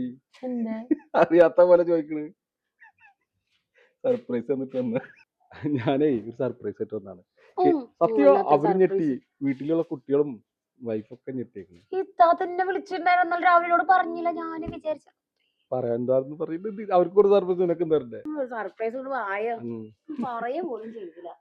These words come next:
Speaker 1: അല്ല, പറയാ, പറഞ്ഞ അതിന്റെ ഇത് ത്രില്ല് പോയില്ലേ?
Speaker 2: ആ ത്രില്ല് ഇരിക്ക്.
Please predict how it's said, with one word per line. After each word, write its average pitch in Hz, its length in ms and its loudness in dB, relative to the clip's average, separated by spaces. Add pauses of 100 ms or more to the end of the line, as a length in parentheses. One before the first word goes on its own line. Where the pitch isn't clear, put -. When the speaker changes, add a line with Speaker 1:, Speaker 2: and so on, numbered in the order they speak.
(140)
Speaker 1:
അല്ല, 160 180 -6
പറയാ, 175 300 2 (100)
പറഞ്ഞ 180 320 2
അതിന്റെ 214 220 2
ഇത് 208 80 -10 (260)
ത്രില്ല് 196 340 -4
പോയില്ലേ? 226 380 6 (220)
Speaker 2:
ആ 415 200 -2
ത്രില്ല് 285 260 -8 (680)
ഇരിക്ക്. 285 340 -10